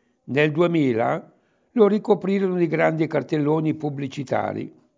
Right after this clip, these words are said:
"Lo devono restaurare", e questa era l'impressione comune. Al contrario, fu abbattuto senza che ce ne rendessimo conto.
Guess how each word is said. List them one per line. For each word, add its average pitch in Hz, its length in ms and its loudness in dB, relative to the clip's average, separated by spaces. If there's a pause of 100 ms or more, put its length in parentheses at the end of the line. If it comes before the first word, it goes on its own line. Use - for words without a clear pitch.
(920)
"Lo 117 200 0
devono 156 540 2
restaurare", 131 840 -2 (460)
e 147 160 0
questa 165 340 2
era 147 180 6
l'impressione 131 680 -2
comune. 107 480 -8 (1400)
Al 160 140 2
contrario, 180 680 2
fu 175 160 -2
abbattuto 160 760 0
senza 185 640 -2
che 139 160 -4
ce 139 140 -4
ne 139 140 0
rendessimo 127 580 -4
conto. - 600 -14